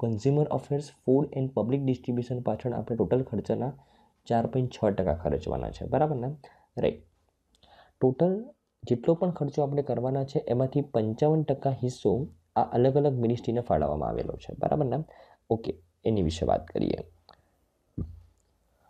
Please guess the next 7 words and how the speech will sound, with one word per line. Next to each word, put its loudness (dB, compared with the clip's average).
આ 4
ડાયાગ્રામ 4
પરથી 0
તમને 0
ક્લિયરલી 2
દેખાય -2
છે -4